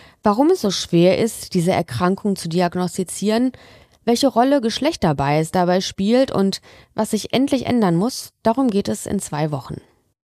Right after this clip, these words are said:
Zum kleinen Jubiläum, sechs Monate bewegtes Leben,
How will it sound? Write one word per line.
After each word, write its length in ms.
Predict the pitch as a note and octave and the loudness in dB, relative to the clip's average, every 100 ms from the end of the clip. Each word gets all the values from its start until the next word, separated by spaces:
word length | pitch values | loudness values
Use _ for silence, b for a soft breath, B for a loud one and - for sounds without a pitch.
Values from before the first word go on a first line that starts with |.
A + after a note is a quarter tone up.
| - | -2
Zum 160 | G#3+ | 0
kleinen 320 | F3+ F#3+ F3+ E3+ | 2 2 4 4
Jubiläum, 560 | E3+ E3+ G3 D4 F4+ - | 2 2 2 2 0 -4
sechs 340 | G3 C#4+ - | -4 -4 -2
Monate 460 | B3 B3 B3 - G#3 | 0 0 0 -2 -2
bewegtes 520 | E3 E3 D3+ D#3+ - | 0 0 -2 -6 -2
Leben, 440 | D#3+ F3 F#3+ C#4 | 2 2 2 0